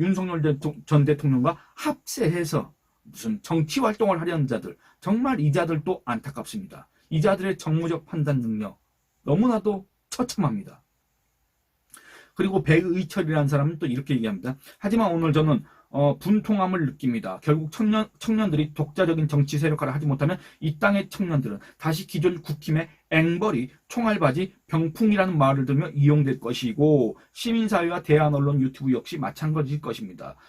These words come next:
특히 국힘으로부터의 압박이 오늘 하루 빗발쳤습니다."라고 했는데 압박이 있-, 있었는지 없었는지 모르겠지만 비판은 여러-, 여러분들 여기저기서 아마 거세게 제기됐을 겁니다. 그리고 또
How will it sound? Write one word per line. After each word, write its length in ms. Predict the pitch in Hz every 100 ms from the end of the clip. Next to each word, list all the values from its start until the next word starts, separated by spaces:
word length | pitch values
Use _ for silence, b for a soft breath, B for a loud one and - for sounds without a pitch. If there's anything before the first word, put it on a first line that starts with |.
| b
특히 260 | 226 220 208
국힘으로부터의 680 | 156 151 196 185 160 160 170
압박이 400 | 120 - 147 147
오늘 240 | 127 139
하루 220 | 139 151
빗발쳤습니다."라고 1040 | - - 147 147 143 - 123 113 107 107 123
했는데 460 | 113 104 131 92 b b b
압박이 600 | 120 143 - 202 202 135
있-, 180 | 135 135 -
있었는지 480 | 143 - 208 208 202
없었는지 400 | 143 - 180 160
모르겠지만 460 | 139 131 - 151 160 B -
비판은 640 | 202 202 - 190 185 240 - -
여러-, 200 | 127 143 -
여러분들 400 | 139 143 147 151 B -
여기저기서 640 | 139 143 165 240 247 196 180
아마 220 | 165 160
거세게 420 | - 131 185 214
제기됐을 420 | 160 139 117 107 -
겁니다. 280 | 98 - -
그리고 240 | 190 165
또 260 | 165 127